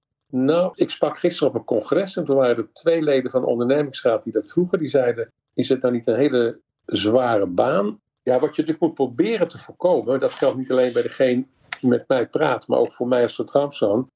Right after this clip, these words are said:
dat je natuurlijk niet probleemeigenaar moet worden en dat je het niet mee naar huis moet nemen, hè. Dus, en ik heb natuurlijk wel wat levenservaring, dus ik ben wel vaak verbaasd over hoe dingen gaan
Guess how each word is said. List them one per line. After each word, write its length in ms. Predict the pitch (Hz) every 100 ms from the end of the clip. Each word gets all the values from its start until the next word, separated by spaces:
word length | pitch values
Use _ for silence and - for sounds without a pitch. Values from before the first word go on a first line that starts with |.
| _
dat 180 | - 131
je 60 | 139
natuurlijk 260 | 131 127
niet 80 | 170
probleemeigenaar 960 | - 113 123 165 165 117 104 110 104 104
moet 180 | 101 98
worden 440 | 98 98 123 - _ _ _
en 60 | 131
dat 120 | 131
je 60 | 131
het 80 | 156
niet 180 | 196
mee 140 | 113 101
naar 100 | 104
huis 300 | 160 254 -
moet 200 | 135 -
nemen, 340 | 98 95 - -
hè. 180 | 127
Dus, 320 | 147 143 - - _ _ -
en 100 | 127
ik 100 | 151
heb 80 |
natuurlijk 180 | - 131
wel 180 | 123 113
wat 40 |
levenservaring, 880 | 110 131 156 151 151 147 143 151 160
dus 160 | 123 120
ik 200 | 127 110
ben 280 | 131 117 107
wel 200 | 139 127
vaak 340 | - 120 -
verbaasd 800 | - 98 110 120 190 - - - _ -
over 260 | 139 117 120
hoe 120 | 120
dingen 260 | 127 113
gaan 520 | - 131 120 110 101